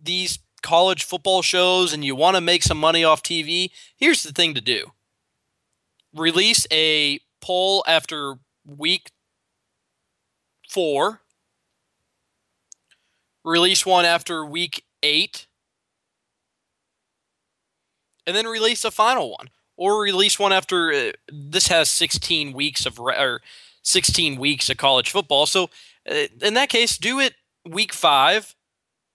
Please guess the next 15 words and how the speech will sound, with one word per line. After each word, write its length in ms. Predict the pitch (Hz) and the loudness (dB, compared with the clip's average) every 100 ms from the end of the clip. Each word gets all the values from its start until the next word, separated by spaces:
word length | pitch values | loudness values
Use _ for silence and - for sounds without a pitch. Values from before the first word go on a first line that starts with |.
| _ _ _ _ _ | _ _ _ _ _
do 220 | 147 185 | -6 -2
it 140 | 185 156 | -2 -4
week 240 | 160 170 - | -6 -6 -6
ten, 520 | - 160 151 226 247 _ _ _ _ _ _ - | -2 0 0 -4 -14 _ _ _ _ _ _ -6
and 120 | 185 | -2
then 120 | 208 | 0
do 180 | 196 214 | -2 -2
it 60 | 208 | 0
after 200 | 208 208 | 0 -2
the 120 | 190 | -4
conference 340 | 214 214 196 | -2 -2 -4
championship 480 | - 240 180 131 127 | -2 -2 -2 -10 -8
games, 340 | 120 101 92 - | -8 -8 -10 -4
and 160 | 160 185 | -2 2
then 260 | 220 208 | 0 -2